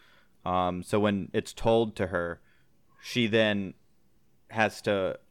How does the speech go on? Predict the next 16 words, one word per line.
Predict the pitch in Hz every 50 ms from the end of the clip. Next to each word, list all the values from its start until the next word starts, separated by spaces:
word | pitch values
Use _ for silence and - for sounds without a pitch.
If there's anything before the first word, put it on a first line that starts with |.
| _ _ _ _ _ _ -
recontextualize | 107 107 117 110 - 113 101 98 110 104 101 - - 113 101 95 95 95 90
all | 95 95 92
those | 95 92 87 - -
things | - 90 95 98 -
that | 92 -
she | - - 85
saw | - - - 92 87 90 95
of | 90 -
people | - 95 92 - 92
being | 85 - 92 87 90 90 80
just | - - _ - _
outright | 87 90 92 - - 95 85 - -
cruel | - - - - 95 98 95 95 95 95 92
to | _ - -
robots, | 85 90 85 85 85 95 98 107 - - - - - _ _ _ _ _ _ _ _ _ _ _ _ _ _ _ _ _ -
um, | 90 87 87 85 85 82 82 82 82 80 80 -